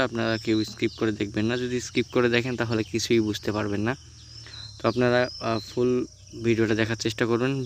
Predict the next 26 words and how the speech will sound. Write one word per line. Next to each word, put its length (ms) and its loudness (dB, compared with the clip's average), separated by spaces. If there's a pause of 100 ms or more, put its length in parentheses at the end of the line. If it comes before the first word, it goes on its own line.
বিস্তারিত 360 2
ইনফরমেশনটা 640 0
আপনাদেরকে 400 -4
দিয়ে 160 0
দেবো। 180 -6 (800)
মাহিন্দ্রা 420 4
ছয়শো 300 0
পাঁচ 300 -2
ডিআই 220 6
মডেলের 420 2
এই 80 2
ট্রাক্টরটা 460 -4
বিক্রয় 320 -2
করা 180 -2
হবে 280 0
একেবারে 320 -2
কম 220 0
বাজেটের 360 0
ভিতরে। 320 -2 (1160)
দুই 160 2
হাজার 220 2
চোদ্দো 320 -2
সালে 260 4
ডেলিভারি 440 4
গাড়িটা, 340 0 (1900)
মেকানিক্যাল 500 4